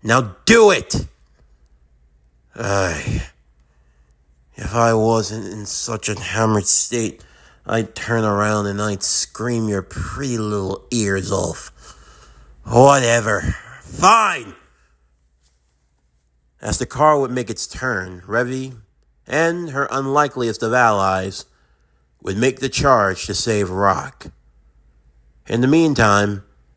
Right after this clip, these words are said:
Dutch would be given a call about what transpired, and with Benny becoming every more restless, he looked into an old briefcase for something he didn't think he'd ever have to use again.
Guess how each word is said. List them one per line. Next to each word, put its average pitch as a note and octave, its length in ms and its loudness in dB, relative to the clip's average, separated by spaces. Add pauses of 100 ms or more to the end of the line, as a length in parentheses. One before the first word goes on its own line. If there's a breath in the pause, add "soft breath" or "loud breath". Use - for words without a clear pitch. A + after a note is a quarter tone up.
(120)
Dutch D3 300 4
would C3+ 120 0
be A#2 100 0
given A2 300 0
a G#2 60 0
call A#2 480 4
about G2+ 320 2
what G2 420 0
transpired, G#2 960 0 (880)
and F#2 120 -6
with F2+ 240 -2
Benny A#2 300 2
becoming G2+ 460 -2
every G2 200 0
more F#2+ 320 -2
restless, F#2+ 760 0 (880)
he C3+ 140 -2
looked F3 320 6
into C3+ 260 2
an B2 160 2
old B2 380 4
briefcase G#2+ 680 0
for - 160 -2
something G#2 520 0
he - 180 -8
didn't A2 360 0
think A2+ 260 -4
he'd G#2+ 260 -4
ever A2+ 260 6
have G#2 240 2
to G#2 60 -2
use G2+ 420 0
again. F#2 600 -4